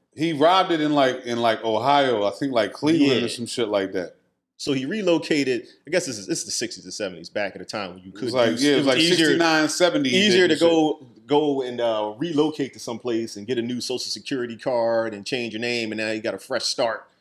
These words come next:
Speaker 2: You know what I mean? You
Speaker 1: Mm-hmm.
Speaker 2: can't really up and do that kind of thing today. Crime in general was easier back then. But so he's out there living his life, has a family, and now he's dying. And on his deathbed, he decides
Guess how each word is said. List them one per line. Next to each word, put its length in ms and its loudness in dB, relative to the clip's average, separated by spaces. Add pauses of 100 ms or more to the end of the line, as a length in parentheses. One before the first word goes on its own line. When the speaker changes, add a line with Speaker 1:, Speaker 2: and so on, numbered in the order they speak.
(120)
Speaker 2:
You 160 -4
know 80 0
what 20 -2
I 40 -4
mean? 80 -6
You 40 -4
Speaker 1:
Mm-hmm. 100 -4
Speaker 2:
can't 140 -2
really 220 -6
up 160 -6
and 100 -12
do 140 -8
that 160 -8
kind 160 -10
of 80 -16
thing 200 -8
today. 380 -10
Crime 400 0
in 100 -6
general 360 -4
was 160 -12
easier 340 -14
back 260 -14
then. 200 -18 (800)
But 160 2
so 120 2
he's 140 2
out 220 2
there 160 0
living 240 -2
his 120 -6
life, 360 -2 (560)
has 160 -4
a 20 -12
family, 720 -8 (180)
and 80 -12
now 160 -2
he's 160 -10
dying. 540 -4
And 100 -10
on 100 -6
his 140 -12
deathbed, 500 -4
he 60 -8
decides 640 -6